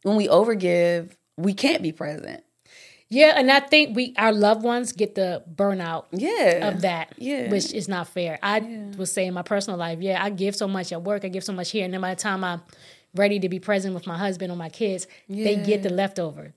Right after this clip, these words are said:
Speaker 1: Yeah.
Speaker 2: And for me, I'm just like, "Ah,
Speaker 1: Yeah.
Speaker 2: shouldn't be that way." And then I have to create a, a, a way of
Speaker 1: Well, that's the, the balance of giving and receiving,
Speaker 2: Yeah.
Speaker 1: right?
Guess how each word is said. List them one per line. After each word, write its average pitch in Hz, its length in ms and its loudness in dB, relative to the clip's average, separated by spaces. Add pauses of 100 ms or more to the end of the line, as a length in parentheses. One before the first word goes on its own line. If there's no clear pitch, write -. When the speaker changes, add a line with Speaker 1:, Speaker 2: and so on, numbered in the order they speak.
Speaker 1:
Yeah. 196 320 -10 (160)
Speaker 2:
And 226 100 -2
for 233 80 -4
me, 254 220 4
I'm 233 120 2
just 208 140 -2
like, 190 280 0 (260)
"Ah, 170 320 -6 (360)
Speaker 1:
Yeah. 214 180 -4
Speaker 2:
shouldn't 208 240 0
be 214 100 0
that 175 180 -4
way." 165 200 -10
And 170 100 -10
then 208 100 -2
I 214 60 2
have 202 160 -6
to 190 100 -8
create 196 300 -6
a, 175 160 -6 (320)
a, 180 140 -6 (120)
a 180 140 -8
way 180 320 -2
of 175 300 -8 (440)
Speaker 1:
Well, 262 200 8
that's 247 260 4
the, 196 560 4 (220)
the 196 100 4
balance 190 480 4
of 156 140 0
giving 175 360 6
and 160 120 4
receiving, 160 480 -2
Speaker 2:
Yeah. 160 300 -8 (140)
Speaker 1:
right? 180 400 8